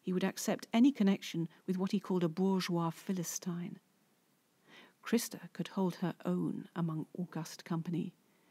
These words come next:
She was eccentric, not a little snobbish herself at times.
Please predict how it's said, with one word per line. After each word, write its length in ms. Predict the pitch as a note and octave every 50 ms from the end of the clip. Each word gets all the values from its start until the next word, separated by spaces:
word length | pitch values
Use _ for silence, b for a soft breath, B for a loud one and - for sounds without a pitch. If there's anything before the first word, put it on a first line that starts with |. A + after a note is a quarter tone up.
| b b b b b b
She 120 | - -
was 120 | F3+ E3+
eccentric, 760 | F3+ - - - - - B3 A#3+ A#3 - - - - _ - - _ b b b b b b b b b b
not 200 | - G#3 C4 C4
a 40 | C4+
little 200 | A3+ G3+ - F3
snobbish 400 | - - - G#3+ F#3+ F3+ E3+ -
herself 460 | - E3 - - - A#3 G3 - -
at 100 | - -
times. 540 | - - D#3+ D3+ - - F3 F3 - -